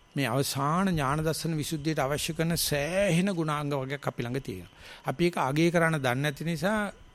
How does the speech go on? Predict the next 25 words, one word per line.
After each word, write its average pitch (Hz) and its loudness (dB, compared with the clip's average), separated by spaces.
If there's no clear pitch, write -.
නුගුණ 165 4
අගය 127 4
කරලා 220 0
ගුණාංග 175 4
නොමග 185 4
අරිනවා. 101 0
ඒකට 147 0
කියනවා 147 0
මාර්ගය 143 4
අමාර්ගය 139 2
දෙක 143 0
දන්නේ 120 -2
නැහැ 95 -12
කියලා. - -20
අසාරේ 127 0
සාරේ 117 -4
කියලා 139 2
හිතනවා, 175 -4
සාරේ 147 -2
අසාරේ 127 -4
කියලා - -10
හිතනවා. - -18
ඒ 160 4
නිසා 147 2
අපි 131 0